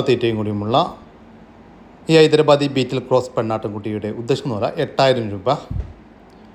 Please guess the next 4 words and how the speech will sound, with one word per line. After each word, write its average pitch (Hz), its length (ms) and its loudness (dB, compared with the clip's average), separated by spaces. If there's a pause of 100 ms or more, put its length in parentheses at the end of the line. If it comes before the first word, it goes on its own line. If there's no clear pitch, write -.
(260)
ഫിക്സഡ് 202 460 2
റേറ്റാണ്. 139 420 4 (1300)
സ്ഥലം 165 340 4
വരുന്നത് 123 280 2